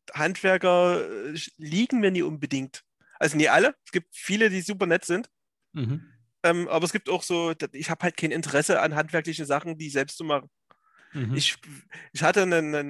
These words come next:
Speaker 1: eine Führungskraft, die war, die hat dafür gebrannt. Da ist man hingegangen zu den Werkstätten der Handwerker und der, der konnte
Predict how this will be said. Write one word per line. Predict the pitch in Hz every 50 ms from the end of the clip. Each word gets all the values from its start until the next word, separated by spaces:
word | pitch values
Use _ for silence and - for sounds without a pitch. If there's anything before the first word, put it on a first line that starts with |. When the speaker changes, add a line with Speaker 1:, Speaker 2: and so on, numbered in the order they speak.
| 139
Speaker 1:
eine | 135 131 139
Führungskraft, | - - 247 277 254 262 233 - - 214 208 - - 180
die | 165 151
war, | 151 151 151 151 151 151 147 147 _ _ _ _ _ _ _ _ _ _ _ _ _ _ _ -
die | - 139
hat | 147 147 -
dafür | 147 - 175
gebrannt. | 160 156 - - - 127 135 147 - - _ _ _ _ _ _ _ _ - - - - _
Da | - 127 139
ist | 156 -
man | 185 156
hingegangen | 147 156 208 247 254 220 214 202 202 208
zu | - - 190 170
den | 165 160 160 151 151 147 143 151 - _ _ _ _ _
Werkstätten | - 131 143 156 214 - - - - 202 202 - 220 190
der | 180 175
Handwerker | 175 185 190 180 196 185 185 196 185 - - - - - _
und | - 147 151
der, | 151 147 131 - - -
der | - 151 147
konnte | - - 156 151 175 180 175 175 170 170 165 165 160